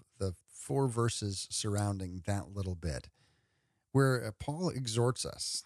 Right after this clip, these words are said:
and says, "If then you were raised with Christ," which of course we were, "through baptism, seek then what is above, where Christ is seated at the right hand of God."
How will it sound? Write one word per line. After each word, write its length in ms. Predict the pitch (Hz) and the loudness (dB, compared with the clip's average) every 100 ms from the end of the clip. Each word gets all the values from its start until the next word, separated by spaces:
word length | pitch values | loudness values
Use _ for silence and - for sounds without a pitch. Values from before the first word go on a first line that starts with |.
| _ 101 | _ -4
and 100 | 104 | 0
says, 320 | 110 101 - | 2 0 2
"If 180 | 165 175 | 2 2
then 380 | 139 139 170 170 | 2 6 6 6
you 260 | 160 165 180 | 4 4 6
were 200 | 147 123 | 6 6
raised 540 | 131 151 175 170 - | 4 4 2 0 0
with 180 | 139 - | -2 -2
Christ," 640 | - 175 113 95 - - _ | 0 2 2 0 -8 -12 _
which 180 | - - | -14 -12
of 120 | 80 | -10
course 260 | - 82 - | -6 -6 -4
we 100 | 78 | -2
were, 380 | 107 95 57 - _ _ _ _ _ _ - | 0 0 -2 -8 _ _ _ _ _ _ -2
"through 220 | 135 123 | 2 4
baptism, 680 | 101 117 - - - - - _ _ _ _ | 6 4 0 -12 -12 -16 -18 _ _ _ _
seek 500 | - - 196 208 - | 2 4 4 2 0
then 440 | 135 127 131 151 156 _ _ - | 2 2 2 -6 -12 _ _ 4
what 180 | 135 | 4
is 120 | 139 131 | 6 4
above, 680 | 123 160 123 - 120 - _ _ _ - | 4 4 4 0 -8 -20 _ _ _ 0
where 160 | 113 95 | 0 0
Christ 640 | - 156 156 165 - - | 0 0 2 2 -2 -6
is 180 | 113 98 | -6 -2
seated 640 | - - 175 127 65 62 - _ _ _ _ - | 0 0 0 0 -2 -4 -18 _ _ _ _ 0
at 100 | 110 | 2
the 100 | 104 | 4
right 260 | 113 131 | 2 0
hand 340 | 117 117 113 110 | -2 -2 -2 -2
of 120 | 101 | -4
God." 400 | 90 62 50 | -4 -4 -8